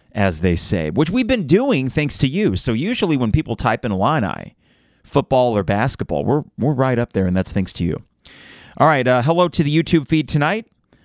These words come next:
For those tuning in on a random Monday evening, I will say going forward that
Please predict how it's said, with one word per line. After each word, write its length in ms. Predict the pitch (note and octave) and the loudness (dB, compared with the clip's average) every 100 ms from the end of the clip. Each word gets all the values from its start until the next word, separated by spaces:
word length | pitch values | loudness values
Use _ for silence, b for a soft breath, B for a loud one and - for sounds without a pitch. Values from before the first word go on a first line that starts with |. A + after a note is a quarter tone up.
| b b | b b
For 100 | - | 0
those 300 | B2+ C3+ B2+ | 2 2 0
tuning 320 | - D#3 C3+ | 0 0 2
in 260 | B2 D#3 G3+ | 2 0 0
on 240 | A2+ G#2 | 2 2
a 200 | G2+ G2+ | 2 0
random 420 | F2 A2+ A#2 A#2 A#2 | 0 0 2 0 2
Monday 460 | A2+ A2 G#2+ G#2+ | 2 2 2 2
evening, 520 | - G#2 G#2 B2+ D#3 - | 2 2 2 0 -2 -2
I 120 | A2 | -2
will 180 | A2 A#2 | 0 0
say 200 | A#2+ A2 | 0 0
going 260 | A2 A2 | -2 -4
forward 420 | - G#2+ A2 B2 | -2 0 0 0
that 220 | G#2 F#2+ | 0 0